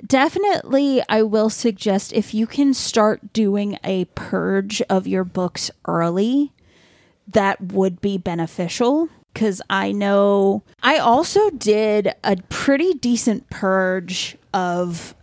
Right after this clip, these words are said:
of my book collection when we were packing.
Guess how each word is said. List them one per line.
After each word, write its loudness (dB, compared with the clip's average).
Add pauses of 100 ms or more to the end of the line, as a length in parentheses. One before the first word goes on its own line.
(360)
of 2
my 2
book 2
collection 0
when -2
we -4
were 0
packing. -6